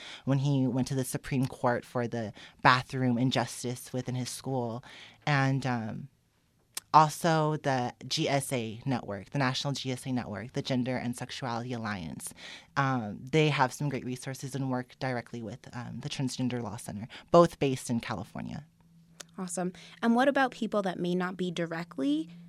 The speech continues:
Speaker 2: um, involved or affected, but still want to help? Where can they go?
Speaker 1: Um, y'all can go to the, the same places I just mentioned, the Transgender Resource Center of New Mexico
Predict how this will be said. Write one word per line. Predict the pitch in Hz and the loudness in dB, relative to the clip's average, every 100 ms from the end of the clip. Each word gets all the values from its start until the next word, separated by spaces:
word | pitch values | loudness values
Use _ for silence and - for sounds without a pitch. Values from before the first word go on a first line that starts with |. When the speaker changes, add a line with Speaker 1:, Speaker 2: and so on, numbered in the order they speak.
| - 202 | -14 -6
Speaker 2:
um, | 190 196 | -4 0
involved | 214 196 196 220 - | 0 2 2 0 -2
or | 220 | -2
affected, | 202 208 196 240 254 269 - - | -2 -4 -4 0 -2 -2 -12 -4
but | 214 190 - | 0 0 -2
still | - 214 | -4 -2
want | 190 165 | -2 -4
to | 170 | -6
help? | 170 165 - | -4 -4 -2
Where | 196 | -4
can | 196 196 | -2 -4
they | 175 | -4
go? | - 64 - - - - - - - - | -6 -8 -10 -16 -20 -20 -20 -20 -10 2
Speaker 1:
Um, | 190 202 202 185 | 4 6 6 4
y'all | 170 160 185 | 4 6 6
can | 254 226 | 6 6
go | 190 180 | 8 8
to | 170 | 6
the, | 147 127 - | 6 2 2
the | 156 | 0
same | - 165 175 | 4 6 6
places | 185 165 156 151 | 6 4 4 2
I | 135 | 2
just | 139 - | 2 0
mentioned, | 131 120 127 113 120 | 0 0 -2 -2 -2
the | 113 - | -4 -2
Transgender | - 151 143 147 143 | 2 2 2 2 2
Resource | 135 - 135 | 0 -2 -6
Center | - 135 120 | -2 -2 -2
of | |
New | 123 139 | -2 -2
Mexico | 120 - 131 127 123 | -2 -4 -6 -4 -6